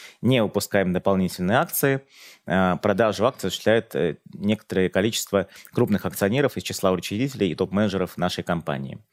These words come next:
Э, В принципе, здесь, э, наверно, стандартные условия. Это и локап, это,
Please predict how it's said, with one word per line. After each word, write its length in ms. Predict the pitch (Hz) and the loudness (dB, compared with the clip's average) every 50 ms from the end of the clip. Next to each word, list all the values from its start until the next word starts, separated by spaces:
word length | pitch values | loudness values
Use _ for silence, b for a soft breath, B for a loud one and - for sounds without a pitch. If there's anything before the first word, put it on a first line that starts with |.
| B B B B B B B B B B _ | B B B B B B B B B B _
Э, 280 | - 87 87 87 85 - - _ _ _ _ _ _ | -4 -2 0 0 0 -2 -6 _ _ _ _ _ _
В 440 | - 170 - 185 - - 98 98 92 | -20 -16 -12 -10 -8 -6 -6 -8 -4
принципе, 480 | - 143 165 180 175 - 147 - 139 | -2 0 0 0 0 0 0 0 2
здесь, 300 | 117 131 131 - - - | 2 2 2 2 0 2
э, 120 | 127 123 117 | 2 4 4
наверно, 560 | 123 123 135 143 131 127 123 123 117 98 - - | 4 4 4 4 4 4 2 2 2 -2 -6 -4
стандартные 540 | - - 135 135 139 143 127 - 120 117 117 | -2 -2 0 2 0 0 0 2 2 4 4
условия. 520 | 117 - - 156 175 185 165 151 147 135 | 2 2 2 2 4 4 4 4 4 4
Это 240 | - - 107 - - | 4 2 2 2 4
и 80 | 107 107 | 4 6
локап, 480 | 107 113 107 - 160 175 170 170 - - | 4 4 2 2 2 2 2 0 -4 -2
это, 520 | - 107 104 - - 107 104 101 101 - | 0 0 0 2 4 4 4 4 4 2